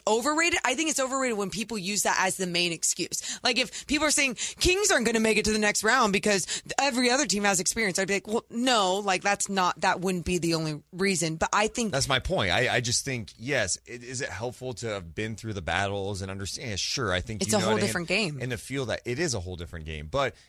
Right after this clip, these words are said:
Speaker 2: I don't think it's necessary to advance. So we're on the same page.
Speaker 1: Yes,
Speaker 2: That's my whole point.
Speaker 1: yes.
Speaker 2: And I'm looking at the West right now. Pelicans, you can like their talent. I don't trust him. Zion reevaluated.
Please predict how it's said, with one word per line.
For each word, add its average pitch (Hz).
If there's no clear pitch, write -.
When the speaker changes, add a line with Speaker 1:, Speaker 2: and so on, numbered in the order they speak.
Speaker 2:
I 127
don't 127
think 113
it's 95
necessary 95
to 87
advance. 73
So 90
we're 87
on 85
the 82
same 82
page. 87
Speaker 1:
Yes, 110
Speaker 2:
That's 107
my 110
whole 98
point. 76
Speaker 1:
yes. 101
Speaker 2:
And 117
I'm 123
looking 139
at 127
the 120
West 123
right 123
now. 120
Pelicans, 170
you 180
can 247
like 233
their 208
talent. 202
I 135
don't 208
trust 185
him. 92
Zion 180
reevaluated. 143